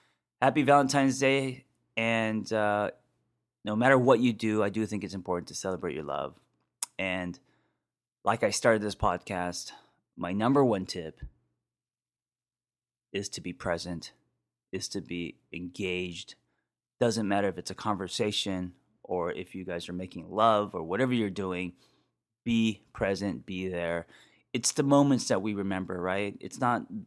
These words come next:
where we went or what we did. It's the connection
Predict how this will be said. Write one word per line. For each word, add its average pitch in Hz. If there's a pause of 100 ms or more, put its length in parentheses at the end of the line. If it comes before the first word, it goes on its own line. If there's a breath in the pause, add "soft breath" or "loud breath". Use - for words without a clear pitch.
(120)
where 107
we 113
went 107
or 101
what 107
we 101
did. 95
It's -
the 95
connection 87